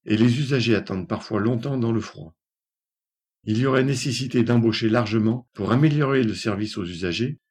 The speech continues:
mais ce n'est pas la politique de la direction, dont l'objectif est la recherche d'économie. Et tant pis si celle-ci se fait aux dépens des conditions de travail des employés.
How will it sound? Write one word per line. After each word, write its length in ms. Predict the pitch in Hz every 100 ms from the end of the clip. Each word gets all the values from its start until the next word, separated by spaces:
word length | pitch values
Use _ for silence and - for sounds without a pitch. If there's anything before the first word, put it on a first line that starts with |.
| _ _ -
mais 80 |
ce 140 | 98 110
n'est 140 | 104
pas 160 | 107 165
la 120 | 131
politique 420 | 107 98 95 131
de 80 | 113
la 140 | 104
direction, 600 | 98 127 131 123 120 120 - _
dont 140 | 107
l'objectif 680 | 120 131 143 - 113 98 -
est 80 | -
la 100 | 98
recherche 400 | 98 110 156 135
d'économie. 580 | 107 113 117 113 101 85 _ _ _ _ _ _ -
Et 140 | 123
tant 140 | 147
pis 220 | 151 156 127
si 160 | -
celle-ci 340 | - 139 - 117
se 160 | 98
fait 240 | 78 110 113 - _ -
aux 140 | 110
dépens 300 | 113 117 147
des 120 | 117
conditions 480 | - 107 95 90 113
de 100 | 92
travail 340 | 85 87 104 120
des 180 | 101
employés. 480 | 95 85 92 87 85